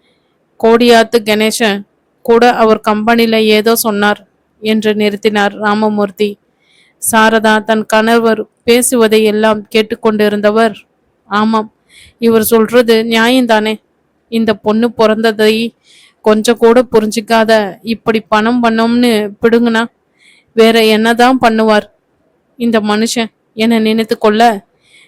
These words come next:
ரஞ்சனியும், அப்பா இப்படி பொறுமையாக தன்னோட நிலையை எடுத்து சொல்வதை கொஞ்சம் கூட லட்சியம் செய்யாமல், "என்னப்பா பண்றது, அவருக்கு இனிமேல் இன்னொருத்தன் கீழே கை கட்டி உத்தியோகம் பார்த்து சம்பளம் வாங்குறது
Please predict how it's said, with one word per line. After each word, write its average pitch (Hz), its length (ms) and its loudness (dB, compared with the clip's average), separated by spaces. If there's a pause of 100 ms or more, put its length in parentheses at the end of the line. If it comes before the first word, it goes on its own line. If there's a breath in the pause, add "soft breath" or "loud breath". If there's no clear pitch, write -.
(140 soft breath)
ரஞ்சனியும், 226 680 0 (580)
அப்பா 208 520 -2 (260)
இப்படி 220 340 -4
பொறுமையாக 226 800 0
தன்னோட 226 420 0
நிலையை 226 460 0
எடுத்து 214 320 -4
சொல்வதை 214 640 -2 (520 soft breath)
கொஞ்சம் 262 340 2
கூட 220 520 0
லட்சியம் 226 500 -2
செய்யாமல், 214 720 -2 (1300)
"என்னப்பா 233 540 2
பண்றது, 220 600 2
அவருக்கு 220 460 0
இனிமேல் 220 460 2
இன்னொருத்தன் 240 640 2
கீழே 233 320 0
கை 226 240 0
கட்டி 233 540 0
உத்தியோகம் 233 640 0
பார்த்து 220 560 2
சம்பளம் 240 460 2
வாங்குறது 220 400 0